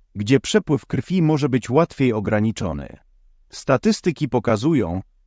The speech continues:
że ponad trzydzieści procent osób powyżej pięćdziesiątego roku życia doświadcza jakiejś formy problemów z krążeniem,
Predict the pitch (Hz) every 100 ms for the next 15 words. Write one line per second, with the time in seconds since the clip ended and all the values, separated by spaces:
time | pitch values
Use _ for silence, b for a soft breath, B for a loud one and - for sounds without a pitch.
0 | _ - 135 151 160 151 - - - 131
1 | 202 - 160 160 170 147 120 - 139 147
2 | - - 120 165 160 135 135 117 110 113
3 | 156 123 135 - 104 135 170 151 131 117
4 | 127 - 196 - 151 147 - 139 - 190
5 | 185 156 - 117 120 143 104 - - 98
6 | 92 151 139 113